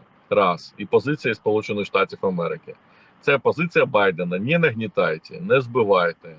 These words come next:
і так далі, і так далі. Якщо поміняється якась позиція, то теоретично можливо це робити, тому що, в принципі, це не протирічить, е, оборонному характеру блоку нато.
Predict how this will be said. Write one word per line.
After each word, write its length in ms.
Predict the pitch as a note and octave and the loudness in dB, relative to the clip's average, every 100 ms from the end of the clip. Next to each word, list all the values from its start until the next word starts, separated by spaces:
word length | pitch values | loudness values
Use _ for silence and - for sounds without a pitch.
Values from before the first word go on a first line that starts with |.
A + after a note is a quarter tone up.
| D#2 | -14
і 100 | G2+ | -12
так 240 | A2+ A#2 F#2 | -2 -2 2
далі, 280 | G#2 A2+ G#2 | 2 2 -2
і 40 | |
так 180 | - F#2 | -6 -4
далі. 180 | F2+ G2+ | -2 -2
Якщо 220 | A2+ D#3+ | -4 -4
поміняється 640 | D#3+ D#3 D#3+ D#3+ D#3 - | -4 -2 0 0 0 -2
якась 240 | D3 C#3+ C#3 | -4 -2 -4
позиція, 500 | D3+ C#3 F#3 - A2+ | -4 -4 -6 -6 -10
то 80 | G#2+ | -10
теоретично 640 | - A#2 A2+ C#3 C#3 - | -2 0 0 -4 -10 -8
можливо 440 | G#2 F#2+ G#2 A#2 G#2+ | -8 -8 -6 -4 -4
це 180 | - G#2 | -2 -4
робити, 360 | G#2 F2 E2+ F2 | -4 -8 -14 -12
тому 160 | A2 A2+ | -10 -4
що, 180 | A#2+ - _ - _ _ - _ _ | -4 -4 _ -20 _ _ -20 _ _
в 100 | - | -2
принципі, 480 | E3 G3+ F3+ - C#3 | 0 0 -2 -6 -4
це 140 | - | 0
не 120 | E3 D#3 | 2 2
протирічить, 1040 | D#3 C#3+ D#3 D3+ E3 - D3+ C3 - - | 2 2 2 2 0 -4 -4 -4 -8 -6
е, 220 | C3 B2 - | 0 0 0
оборонному 840 | C3 A#2 C#3+ D3 D#3 D3 C#3 C3+ | -4 2 2 4 4 2 -4 -6
характеру 640 | - C#3 C3 B2 - G#2+ F#2+ | -2 0 2 0 -2 -6 -6
блоку 400 | F#2+ G2 - G2 | -4 -6 -6 -8
нато. 380 | F2 D#2 - | -6 -8 -12